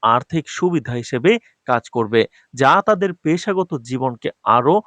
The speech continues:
স্বাচ্ছন্দ্যময় করবে। বিশেষজ্ঞরা মনে করছেন, নবম পে স্কেলের প্রবর্তন শুধুমাত্র সরকারি চাকরিজীবীদের আর্থিক স্বাচ্ছন্দ্য বৃদ্ধি করবে না, বরং সরকারি সেবার মানও উন্নত করবে। কারণ কর্মীরা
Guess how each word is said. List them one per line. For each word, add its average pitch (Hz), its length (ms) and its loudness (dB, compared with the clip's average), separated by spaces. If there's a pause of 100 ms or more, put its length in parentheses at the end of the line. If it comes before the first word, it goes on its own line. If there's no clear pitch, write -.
(180)
স্বাচ্ছন্দ্যময় 127 1000 -2
করবে। 110 380 0 (360)
বিশেষজ্ঞরা 214 680 2
মনে 139 220 -2
করছেন, 131 360 0 (120)
নবম 151 340 2
পে 147 240 -2
স্কেলের 127 300 -2
প্রবর্তন 175 600 2
শুধুমাত্র 175 440 -2 (100)
সরকারি 175 520 -2
চাকরিজীবীদের 143 840 -2 (320)
আর্থিক 156 460 0
স্বাচ্ছন্দ্য 165 640 -2
বৃদ্ধি 123 360 -4
করবে 117 320 -2
না, 135 120 2 (340)
বরং 147 280 2
সরকারি 185 520 0
সেবার 127 420 0
মানও 139 340 2 (160)
উন্নত 185 380 -2
করবে। 113 340 0 (320)
কারণ 190 200 0 (100)
কর্মীরা 185 440 2